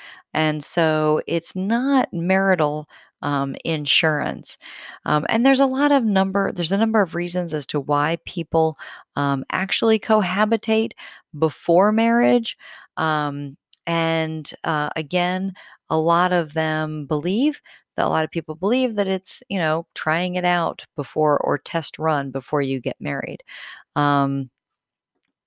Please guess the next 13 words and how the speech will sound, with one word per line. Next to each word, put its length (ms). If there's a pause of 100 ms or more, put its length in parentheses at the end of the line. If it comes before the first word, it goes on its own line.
(140)
and 320
so 420 (440)
actually, 520
though, 240
they 200
have 180
found 640
that, 300 (460)
um, 480
the 500
experience 720
of 100
cohabiting, 920